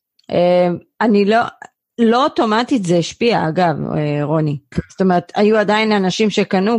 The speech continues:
Speaker 1: כי הם היו עם המון כסף, והם היו חייבים איפשהו לשכן את הכסף הזה. אבל זה כן, אה, פגע בטווח הרחוק, ולכן באמת רואים, אה, גם ירידה בנפח של המכירות,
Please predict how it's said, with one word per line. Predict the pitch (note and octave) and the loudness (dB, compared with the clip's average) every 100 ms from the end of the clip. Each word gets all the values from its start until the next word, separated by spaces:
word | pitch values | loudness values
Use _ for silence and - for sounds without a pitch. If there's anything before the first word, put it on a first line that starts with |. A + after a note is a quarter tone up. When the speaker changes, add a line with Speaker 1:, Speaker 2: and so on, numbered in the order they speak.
| G#3 | -2
Speaker 1:
כי | F3+ E3+ | -2 0
הם | E3+ | 0
היו | E3+ F3+ | 0 0
עם | F#3+ F#3 | 2 2
המון | F3 F3 F3+ - | 2 2 0 -2
כסף, | A#3+ D#4 C#4 G#3 F3+ | -4 -2 -2 -4 -2
והם | E3+ E3 E3 | -2 0 0
היו | E3 | 0
חייבים | - F3+ D#3+ F3+ | 0 0 0 0
איפשהו | F3+ D#3+ F3 - E3 | -2 -2 -6 -2 0
לשכן | D#3+ - E3 - E3+ D#3+ | 0 -4 -8 -4 -2 -2
את | D#3+ | -6
הכסף | - D3+ - C#3 | -8 -8 -8 -10
הזה. | D#3 D3+ - _ - - _ - | -10 -10 -12 _ -20 -20 _ -6
אבל | F3+ F#3 | 0 0
זה | E3+ F#3+ - - | 2 0 -2 -4
כן, | A3+ A3+ A3+ - - - | 0 2 0 -2 -8 -2
אה, | G3 F3 F#3 F3 F3 F3 - | 0 2 2 2 2 0 0
פגע | G#3 F3 F#3 | -2 0 0
בטווח | F3 E3 - E3+ E3 | 0 -4 -2 -4 -2
הרחוק, | E3+ D3+ - B3+ B3+ - F3+ | -2 -2 -2 0 0 -2 -4
ולכן | E3+ D#3+ E3 G3 F#3+ | 0 0 -2 -2 0
באמת | E3+ E3+ F3 F3 E3+ | 0 0 0 -2 -2
רואים, | E3+ F3+ F#3 E3+ - _ _ _ _ _ - | 0 2 0 -2 -8 _ _ _ _ _ 0
אה, | E3+ E3 E3 E3+ | 2 2 -2 -2
גם | F#3+ F#3+ F#3 F3 | 0 0 0 0
ירידה | F3 F3 F#3 F#3 F3+ E3 D3+ | 2 2 2 2 2 0 0
בנפח | D#3+ D#3 D3+ D#3 F3+ E3+ D#3+ - | 0 0 0 0 0 -2 -4 -4
של | - D#3 | -2 0
המכירות, | D3+ C#3 G#2+ D#3+ F3 C4 | 0 -2 -4 -2 0 0